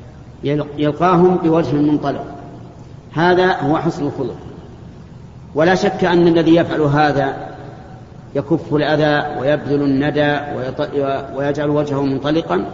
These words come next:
لا شك أنه سيصبر على أذى الناس أيضا، فإن الصبر على أذى الناس لا شك أنه من حسن الخلق، فإن من الناس من يؤذي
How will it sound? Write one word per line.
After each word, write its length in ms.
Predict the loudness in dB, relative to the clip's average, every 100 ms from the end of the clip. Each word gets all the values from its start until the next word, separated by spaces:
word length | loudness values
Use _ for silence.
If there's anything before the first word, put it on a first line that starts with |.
| -12 -16 -18 -18 -14 0
لا 140 | 0
شك 280 | 2 -2 -2
أنه 360 | 0 4 4 4
سيصبر 500 | 2 2 0 -4 -6 -8 -14 -16 -18 -18 -18 -18 -10 -2
على 140 | 0
أذى 220 | 2 2
الناس 380 | 2 2 0 -2
أيضا، 280 | -2 -2 -4 -10 -14 -16 -18 -18 -20 -20 -18 -8
فإن 220 | 0 2 2
الصبر 340 | 0 0 2
على 200 | 2 2
أذى 200 | 0 0
الناس 420 | 0 2 0 0
لا 120 | -2
شك 260 | -2 -4 -4
أنه 240 | 0 0
من 160 | 0 -2 -6
حسن 200 | -4 -4
الخلق، 320 | 0 0 0 -6 -12 -14 -16 -18 -18 -18 -16 -6
فإن 280 | 0 4 6
من 100 | 6
الناس 420 | 4 4 4 2
من 180 | 2 4
يؤذي 360 | 4 4 4